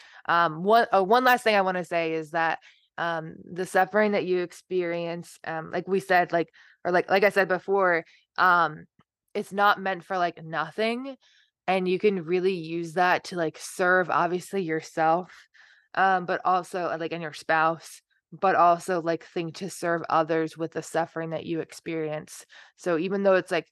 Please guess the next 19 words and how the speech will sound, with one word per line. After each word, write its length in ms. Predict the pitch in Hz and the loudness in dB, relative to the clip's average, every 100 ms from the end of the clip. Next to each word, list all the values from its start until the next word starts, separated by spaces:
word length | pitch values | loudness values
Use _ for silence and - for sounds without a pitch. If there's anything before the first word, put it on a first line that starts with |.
| _ _ | _ _
so 420 | - - 202 185 | -20 -2 0 0
difficult 840 | 147 175 170 165 - 165 170 - _ _ _ _ _ _ _ _ _ | -4 -6 -6 -10 -4 -2 -2 -6 _ _ _ _ _ _ _ _ _
to 140 | 220 196 | -2 0
think 280 | - 226 | 2 4
of 120 | 220 185 | 4 4
it 100 | 156 | 0
in 140 | 175 | 0
that 200 | 170 - | 0 0
way, 580 | 156 175 180 170 160 175 _ _ | -2 0 2 0 -2 -6 _ _
sometimes, 800 | 185 170 175 170 165 160 156 - _ _ _ | -4 -4 0 0 2 -2 -10 -20 _ _ _
um, 480 | 175 180 165 156 - | 2 4 4 0 -6
like, 200 | - 165 165 | -8 -8 -6
your 200 | 175 180 | -4 -2
suffering 440 | - 196 214 226 | 0 2 4 4
that 140 | 208 170 | 2 0
you're 140 | 180 | -2
experiencing 680 | 165 - 185 180 170 160 160 | -2 -6 -6 -6 -6 -6 -4
right 260 | 170 160 | -4 -4
now 540 | 160 156 151 165 185 | -6 -6 -2 0 -2